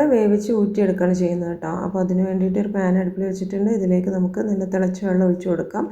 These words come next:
ഇതിലേക്ക് പട്ട, ഏലക്കായ, കുരുമുളക്, കുറച്ച് മല്ലി, ഏഹ്, ഉണക്ക നാരങ്ങ, പിന്നെ ഒരു ചിക്കൻ സ്റ്റോക്ക്. ചിക്കൻ സ്റ്റോക്ക് നന്നായിട്ടൊന്ന് പൊടിച്ചിട്ട് വേണം ഇടാൻ.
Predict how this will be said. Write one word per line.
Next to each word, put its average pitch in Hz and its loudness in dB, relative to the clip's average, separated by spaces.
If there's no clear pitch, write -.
ഇതിലേക്ക് 247 4
പട്ട, 214 -6
ഏലക്കായ, 196 -2
കുരുമുളക്, 190 2
കുറച്ച് 196 -2
മല്ലി, 180 2
ഏഹ്, 190 -6
ഉണക്ക 196 -2
നാരങ്ങ, 190 2
പിന്നെ 226 2
ഒരു 226 2
ചിക്കൻ 202 -4
സ്റ്റോക്ക്. 175 0
ചിക്കൻ 196 -6
സ്റ്റോക്ക് 190 -6
നന്നായിട്ടൊന്ന് 185 0
പൊടിച്ചിട്ട് 214 -2
വേണം 175 0
ഇടാൻ. 156 -2